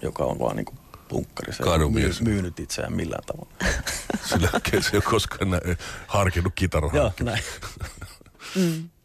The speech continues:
Speaker 3: Hei, teidän mielestä ja tämän kirjan kokoamisen jälkeen niin kun parhaat avaimet, jos olet perustamassa bändiä niin, että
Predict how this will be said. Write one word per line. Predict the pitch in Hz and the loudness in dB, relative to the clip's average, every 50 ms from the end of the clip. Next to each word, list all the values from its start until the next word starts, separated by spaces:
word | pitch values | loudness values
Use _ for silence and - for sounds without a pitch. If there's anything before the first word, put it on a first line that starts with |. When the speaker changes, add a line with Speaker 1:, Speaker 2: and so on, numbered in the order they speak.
| _ _ _ _ _ _ _ _ _ - - - - - - - | _ _ _ _ _ _ _ _ _ -12 -10 -8 -8 -10 -4 2
Speaker 3:
Hei, | - 220 175 | 2 2 4
teidän | - - 262 - 208 170 | 4 4 4 4 4 2
mielestä | 165 160 156 147 151 - _ 147 147 - _ _ _ _ _ - _ _ - | 2 2 2 2 0 0 _ -2 -2 -2 _ _ _ _ _ -20 _ _ -6
ja | - 131 143 - _ _ _ _ | -4 -2 -2 -2 _ _ _ _
tämän | _ 151 151 147 147 | _ 0 0 0 0
kirjan | - 180 170 156 143 127 135 | 0 0 2 2 0 0 0
kokoamisen | - 165 165 - - 156 131 117 110 101 95 - 80 95 | 0 -2 0 2 0 0 0 0 -2 -6 -6 -6 -8 -4
jälkeen | 107 110 104 - 95 _ - 80 65 64 - - _ _ _ _ _ _ | -2 -4 -4 -4 -6 _ -6 -6 -6 -6 -6 -10 _ _ _ _ _ _
niin | 127 117 | -12 -8
kun | - 131 139 131 113 113 _ - - - - _ _ _ _ _ _ _ _ _ _ _ _ - _ _ _ _ _ _ _ _ _ _ | -6 -6 -4 -4 -6 -8 _ -18 -20 -20 -20 _ _ _ _ _ _ _ _ _ _ _ _ -20 _ _ _ _ _ _ _ _ _ _
parhaat | - 160 151 127 127 123 113 113 - - - _ _ _ _ _ _ _ | 0 2 2 2 0 0 0 0 -2 -4 -16 _ _ _ _ _ _ _
avaimet, | 120 127 117 120 113 98 85 82 71 65 _ - - _ _ _ _ _ | 0 0 2 2 0 0 0 -4 -8 -10 _ -14 -20 _ _ _ _ _
jos | - 104 - - | -6 -6 -6 -6
olet | - - 82 - - - _ _ _ _ _ _ _ | -8 -8 -8 -8 -10 -16 _ _ _ _ _ _ _
perustamassa | - 123 - 104 - _ - - 104 117 - - | -4 -4 -2 -6 -10 _ -10 -10 -8 -8 -8 -10
bändiä | 117 _ - 120 113 113 110 104 98 - | -6 _ -2 -2 -2 -2 -4 -6 -6 -6
niin, | 123 104 - - - | -6 -8 -8 -8 -12
että | - _ - - | -16 _ -10 -10